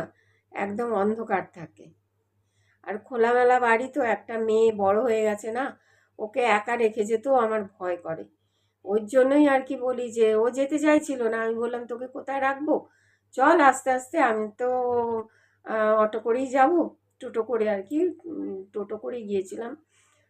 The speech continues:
তো আমি বললাম যে, "তাহলে, আহ, তুই তো বসেই থাকবি, আর ওই পাশেই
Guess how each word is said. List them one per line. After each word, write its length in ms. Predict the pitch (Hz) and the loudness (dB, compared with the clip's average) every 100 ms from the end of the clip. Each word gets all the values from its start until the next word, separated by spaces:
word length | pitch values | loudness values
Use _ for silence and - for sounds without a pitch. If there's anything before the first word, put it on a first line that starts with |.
| - | -8
তো 40 | |
আমি 200 | 226 240 | 0 4
বললাম 320 | 233 240 247 240 | 4 4 0 -2
যে, 100 | 233 | -4
"তাহলে, 320 | 233 233 233 247 - _ _ _ - | -6 -4 -2 -4 -6 _ _ _ -14
আহ, 380 | 202 202 208 208 214 - | -10 -6 -6 -6 -10 -12
তুই 160 | - 202 | -14 -8
তো 80 | 269 | -2
বসেই 380 | 254 262 285 294 | 0 0 0 0
থাকবি, 440 | 277 233 220 320 - _ _ _ _ _ _ | 0 -2 0 0 0 _ _ _ _ _ _
আর 200 | 190 202 | -8 -6
ওই 100 | 247 | -6
পাশেই 560 | 262 - 190 202 277 311 | -8 -2 -2 0 2 2